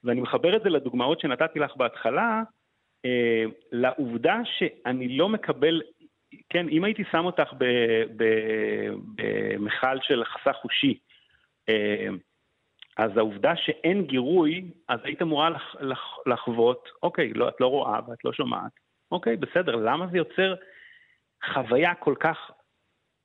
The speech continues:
עמוקה על המוח? תחשבי שאם אחרי, ש-, שאחרי שעה אתה חווה רוגע, או חצי שעה, ואחרי עשר שעות זה שיטה, כאילו, שיטת עינוי, אתה יכול לגרום למצב, זה ש-, ידוע כשיטת עינוי, אוקיי? אתה יכול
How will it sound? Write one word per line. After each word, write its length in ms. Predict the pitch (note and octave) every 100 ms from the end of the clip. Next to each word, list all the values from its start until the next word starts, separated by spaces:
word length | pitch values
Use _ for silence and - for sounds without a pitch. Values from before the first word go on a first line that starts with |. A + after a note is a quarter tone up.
| _ D3+
עמוקה 400 | C3+ B2+ E3 D#3+
על 100 | C#3+
המוח? 380 | D3+ F#3 - -
תחשבי 380 | - B2+ D3 C#3
שאם 320 | C3 B2+ C3
אחרי, 280 | - C3+ C#3
ש-, 280 | - C3 A#2+ - - _ -
שאחרי 400 | - A#2+ D#3 D#3 -
שעה 360 | C3+ D#3+ D#3+
אתה 200 | C#3+ -
חווה 680 | A#2+ - A#2+ C3 C3 C3 A#2+
רוגע, 800 | A2+ A#2 D3 D3 F3 G3+ G#3 F#3 D3+
או 400 | A#2+ A#2 A2+ G#2+
חצי 200 | - -
שעה, 360 | C3 B2+ C3+ A3 A#3 - - _ -
ואחרי 380 | A#2 - E3
עשר 260 | F#3 F#3 G3
שעות 260 | E3+ F#3 E3+
זה 60 |
שיטה, 520 | D3 C#3 - E3 E3+ E3 -
כאילו, 400 | - D3 D#3 D3+ -
שיטת 320 | - D#3 D3
עינוי, 420 | - C3+ G#3 -
אתה 160 | - A2+
יכול 280 | - C3+ C3
לגרום 360 | C3 B2+ C#3
למצב, 480 | C3+ A#2+ - B2+ C3 - -
זה 220 | A#2 B2+ C3
ש-, 120 | - _ _ _ - - -
ידוע 280 | C#3 B2+ D#3
כשיטת 420 | D#3 - C#3 D#3
עינוי, 320 | D#3+ C#3+ F3 B2
אוקיי? 260 | B2+ E3+
אתה 140 | D#3+ B2
יכול 320 | - C#3+